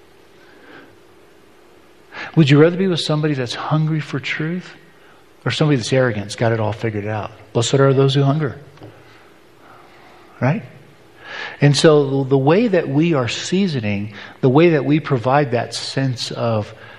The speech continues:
of something different and refreshing is by genuinely living out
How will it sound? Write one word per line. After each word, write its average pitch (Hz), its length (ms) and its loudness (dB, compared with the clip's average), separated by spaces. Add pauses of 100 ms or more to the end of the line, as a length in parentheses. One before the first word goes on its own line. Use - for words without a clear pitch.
(200)
of 117 400 -4 (1300)
something 123 540 -2
different 117 420 -4
and 113 140 -2
refreshing 110 800 -2 (440)
is 120 160 0
by 110 380 2
genuinely 151 720 2
living 123 380 0
out 107 400 -2